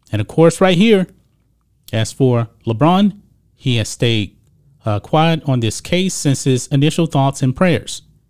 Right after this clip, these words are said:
He's back to tweeting about Taco Tuesday and posting rocket emojis on uninterrupted podcast tweets. Wow, he has nothing to say whatsoever.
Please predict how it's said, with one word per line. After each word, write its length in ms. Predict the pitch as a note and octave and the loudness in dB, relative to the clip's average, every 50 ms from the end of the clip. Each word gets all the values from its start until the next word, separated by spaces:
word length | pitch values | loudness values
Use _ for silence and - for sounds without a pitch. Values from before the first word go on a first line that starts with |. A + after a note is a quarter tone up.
| _ _ _ _ | _ _ _ _
He's 240 | _ - A#2 A2 G#2 | _ -8 -8 -8 -6
back 300 | - - C#3 D#3 E3+ - | -4 -2 -2 0 -2 -2
to 100 | - E3+ | -2 -4
tweeting 380 | D3+ - - E3 D#3 D#3 D3+ C#3 | -4 -2 -2 0 0 2 0 0
about 280 | A#2 A#2 A2+ A2 - | 0 0 -2 -2 -4
Taco 420 | - - D3+ D#3 D3+ - D#3+ D#3 D3+ | -2 -2 -2 -2 0 0 0 0 0
Tuesday 720 | C#3+ - - C#3 C3+ B2+ A#2+ - A#2+ A#2+ A#2+ B2 B2 - _ _ _ _ _ _ _ _ | -2 -2 0 0 0 0 -2 -2 0 0 0 0 -2 -6 _ _ _ _ _ _ _ _
and 200 | C3+ C3+ C#3 C#3 | -2 -2 -2 0
posting 520 | - E3 D#3 D3 - - D3+ C#3+ C#3+ C#3 - - _ _ _ | 2 2 2 2 2 2 2 2 2 2 0 -6 _ _ _
rocket 420 | A#2+ A#2+ C3+ D3+ D#3+ D#3 - F#3+ | -4 -2 0 2 0 0 0 0
emojis 640 | E3+ D#3+ D3 D3 D#3 E3+ E3 C#3+ C#3 B2+ A#2+ A#2+ B2 | 0 2 2 2 2 2 2 2 0 0 0 0 0
on 220 | B2 B2 A#2+ B2 - _ _ _ _ _ _ _ _ _ | 0 0 0 -2 -4 _ _ _ _ _ _ _ _ _
uninterrupted 840 | D3+ D3+ D#3+ E3 D3+ C#3+ C#3+ C#3+ C3+ C3+ C3 B2+ - C3+ B2+ - - _ _ _ _ _ _ _ _ _ _ _ _ _ - | 0 2 2 4 4 2 2 2 2 2 2 2 2 0 0 0 -4 _ _ _ _ _ _ _ _ _ _ _ _ _ -4
podcast 580 | - A#2+ A#2 A2 - - G#2+ G#2 - - - | -2 -2 -2 -2 -2 -4 -4 -4 -4 -6 -6
tweets. 400 | - G#2+ F#2+ - - - - - _ _ _ _ _ _ _ _ _ _ _ _ _ _ _ _ _ _ - | -6 -6 -6 -8 -10 -16 -16 -16 _ _ _ _ _ _ _ _ _ _ _ _ _ _ _ _ _ _ -8
Wow, 380 | G#2+ A2 A#2+ A#2 G#2 G2 G2+ | -4 -2 -2 -2 -2 -2 -4
he 180 | - - E3+ D3 | -2 -2 0 2
has 340 | E3 C#3+ B2 A#2 - - - _ _ _ _ _ | 2 2 2 0 -2 -6 -12 _ _ _ _ _
nothing 1000 | A2+ A2+ A#2+ B2 C3 C3+ C#3 D3 C#3+ - - _ - C#3+ C#3+ C#3 C#3+ C#3+ C#3 C#3 | -4 0 0 2 2 2 2 0 0 -2 -6 _ 0 2 2 4 4 2 0 -2
to 240 | - - - B2 A2+ | -4 -6 -6 -6 -4
say 560 | - - - - - B2+ A#2+ B2 A#2+ A#2+ A#2+ | -6 -8 -8 -4 -2 0 0 0 0 0 -2
whatsoever. 1080 | A#2 A2+ A2 A2+ A2 G#2+ - - - - A#2 G#2+ G#2+ G#2 G2+ G2+ G2+ - - - - | -4 -4 -4 -2 -4 -4 -4 -8 -6 -4 -2 -2 0 0 -2 -2 -4 -6 -12 -16 -18